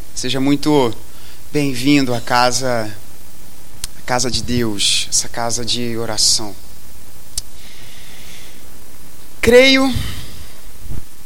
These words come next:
mas tenho dúvidas. Você se identifica com essa frase? Creio, mas tenho dúvidas. Ou então talvez até um passo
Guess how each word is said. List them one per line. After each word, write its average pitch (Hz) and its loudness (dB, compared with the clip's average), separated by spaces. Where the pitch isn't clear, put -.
mas 160 2
tenho 185 2
dúvidas. 104 -2
Você - 0
se - 0
identifica - 2
com - 0
essa 127 0
frase? 101 2
Creio, 123 2
mas 127 -2
tenho 139 0
dúvidas. 92 -2
Ou 151 4
então 226 6
talvez 247 4
até 262 4
um 269 2
passo 240 4